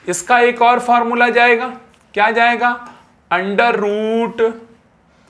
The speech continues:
टू एम के by में क्यू, ठीक, तो ये भी एक फॉर्मूला बन गया, ठीक। आगे बढ़ते हैं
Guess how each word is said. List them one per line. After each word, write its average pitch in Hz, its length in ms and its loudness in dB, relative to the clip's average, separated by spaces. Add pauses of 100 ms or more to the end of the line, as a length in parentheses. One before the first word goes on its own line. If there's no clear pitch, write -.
(440)
टू 226 500 -4 (140)
एम 214 420 -2 (140)
के 202 380 2 (2000)
by 175 280 0
में 202 180 -4
क्यू, 120 220 -10 (760)
ठीक, 233 260 -6 (720)
तो 151 40 -10
ये 156 220 -4
भी 160 140 -6
एक 196 140 -2
फॉर्मूला 185 400 -2
बन 185 140 -10
गया, 185 220 -14 (1080)
ठीक। 202 200 -12 (240)
आगे 190 220 4
बढ़ते 226 300 2
हैं 127 180 -6